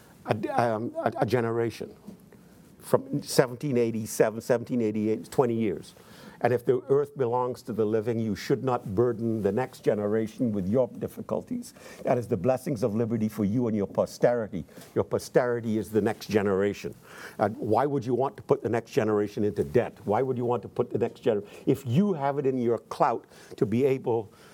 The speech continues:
to make life for the next generation freer or better, why don't you do it? So eighteen oh eight, uh, but that wasn't good enough for four, for, for,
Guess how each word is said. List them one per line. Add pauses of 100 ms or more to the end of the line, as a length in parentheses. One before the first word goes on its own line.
(140)
to
make
life
for
the
next
generation
freer
or
better, (240)
why
don't
you
do
it? (340)
So
eighteen
oh
eight, (800)
uh, (120)
but
that
wasn't
good
enough (160)
for
four,
for,
for,